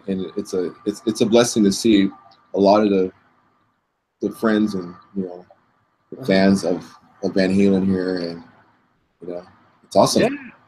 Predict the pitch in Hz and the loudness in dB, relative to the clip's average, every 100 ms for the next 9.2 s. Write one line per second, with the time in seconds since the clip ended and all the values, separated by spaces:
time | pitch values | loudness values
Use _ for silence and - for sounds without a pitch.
0 | _ _ - 151 262 208 - 220 247 _ | _ _ -4 0 2 0 -2 -6 -8 _
1 | 123 147 226 285 120 113 - - - _ | 2 6 6 6 4 2 0 -8 -20 _
2 | _ - 104 - 98 104 101 - - - | _ 0 2 4 6 6 4 0 -10 2
3 | 131 135 131 127 120 113 107 107 104 92 | 6 6 4 2 4 4 4 2 0 -2
4 | 87 - 101 98 - 107 104 98 92 92 | -2 -8 -10 -10 -4 -2 0 0 -2 -6
5 | 87 - - 98 - 98 92 95 - 95 | -12 -14 -6 -6 -4 -4 -4 -6 -4 -2
6 | 92 92 95 87 87 85 92 92 90 - | -2 -2 -4 -4 -4 -4 -2 -2 -4 -6
7 | - 87 - - _ - 85 104 139 - | -10 -10 -12 -20 _ 2 6 6 4 -4
8 | _ _ _ _ 117 117 120 123 135 143 | _ _ _ _ 0 2 2 2 2 -2
9 | - | -8